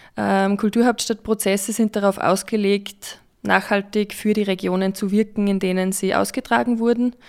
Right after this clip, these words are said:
Also das ist mehr als ein Festival, das kurz einmal aufpoppt.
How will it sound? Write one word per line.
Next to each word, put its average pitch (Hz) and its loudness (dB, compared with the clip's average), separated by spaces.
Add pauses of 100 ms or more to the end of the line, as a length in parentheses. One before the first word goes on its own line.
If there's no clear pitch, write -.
(500)
Also 196 0
das 196 2
ist 190 -2
mehr 190 4
als 190 0
ein 180 0 (100)
Festival, 262 0 (180)
das 226 -4
kurz 247 0
einmal 247 0
aufpoppt. - -2